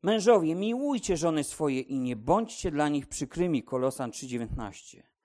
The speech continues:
Paweł w opozycji do miłości mówi o przykrości, ale nie ma na myśli tylko tego, że żonie jest po ludzku mówiąc przykro z jakiegoś powodu.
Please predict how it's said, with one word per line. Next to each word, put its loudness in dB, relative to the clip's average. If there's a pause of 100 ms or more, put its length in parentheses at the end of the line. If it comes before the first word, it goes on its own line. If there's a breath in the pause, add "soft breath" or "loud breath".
(1200 soft breath)
Paweł -2
w -18
opozycji -4
do 0
miłości -2
mówi -2
o 0
przykrości, -10
ale -6
nie -6
ma -4
na -4
myśli -6
tylko -8
tego, -6
że -6
żonie -2
jest -2
po -2
ludzku -6
mówiąc -4
przykro -6
z -12
jakiegoś -10
powodu. -8